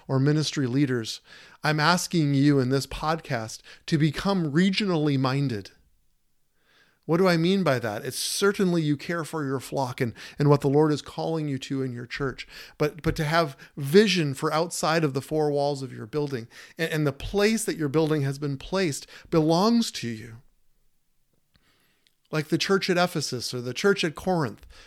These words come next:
What about the church at Staples? That can't just be one church or one denomination. No,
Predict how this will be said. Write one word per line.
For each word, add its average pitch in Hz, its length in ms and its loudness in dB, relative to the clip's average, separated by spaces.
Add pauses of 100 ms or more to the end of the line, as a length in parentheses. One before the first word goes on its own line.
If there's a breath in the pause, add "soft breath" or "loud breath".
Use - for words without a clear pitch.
(100 loud breath)
What 170 100 0
about 170 240 0
the 147 60 -6
church 175 340 -2
at - 140 -10
Staples? 135 640 -4 (1120)
That 165 180 -6
can't 202 260 0
just 175 180 -2
be 180 120 2
one 160 340 4
church 165 380 2
or 147 80 4
one 151 180 2
denomination. 139 800 0
No, 147 320 -2